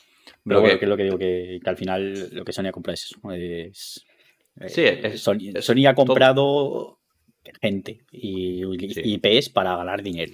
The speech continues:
Speaker 2: Pero, escucha, yo creo que el esclavismo ya en dos mil veintidós, mal, ¿no? Eso de comprar
Speaker 1: No,
Speaker 2: gente a mí
Speaker 1: me
Speaker 2: me parece
Speaker 1: refiero,
Speaker 2: un poco feo.
Speaker 1: a ver, con lo de comprar gente me refiero que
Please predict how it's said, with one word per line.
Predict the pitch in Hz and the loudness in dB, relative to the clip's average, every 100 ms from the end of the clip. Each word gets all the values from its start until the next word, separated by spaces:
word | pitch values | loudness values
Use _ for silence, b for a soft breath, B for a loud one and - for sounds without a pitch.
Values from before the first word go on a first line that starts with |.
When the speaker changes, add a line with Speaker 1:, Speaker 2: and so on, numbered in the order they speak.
| _ | _
Speaker 2:
Pero, | 90 85 | 2 4
escucha, | 80 - - - 92 - 85 | 2 -2 -8 -2 0 0 -4
yo | 82 | 0
creo | 87 85 | 2 4
que | |
el | 85 | 2
esclavismo | - 85 85 87 92 | 2 0 2 0 0
ya | 87 85 85 85 | 4 4 4 2
en | 82 | 0
dos | 78 | -2
mil | 85 | -2
veintidós, | 85 80 80 82 92 - | -4 -4 -2 2 2 2
mal, | 76 67 69 | -8 -10 -10
¿no? | 78 85 | -12 -8
Eso | 87 | -2
de | 92 | 0
comprar | 92 87 - 80 | 0 0 0 0
Speaker 1:
No, | |
Speaker 2:
gente | 90 139 | 4 6
a | |
mí | 139 | 8
Speaker 1:
me | |
Speaker 2:
me | 117 110 | 6 6
parece | |
Speaker 1:
refiero, | 101 131 147 | 6 6 6
Speaker 2:
un | 165 | 4
poco | - | 0
feo. | - | 0
Speaker 1:
a | 101 | 4
ver, | 107 - | 4 4
con | 101 | 4
lo | |
de | 104 | 4
comprar | 107 101 110 | 2 4 2
gente | 120 117 | 4 0
me | 120 | 0
refiero | 120 - 117 | 0 -2 0
que | 110 | -2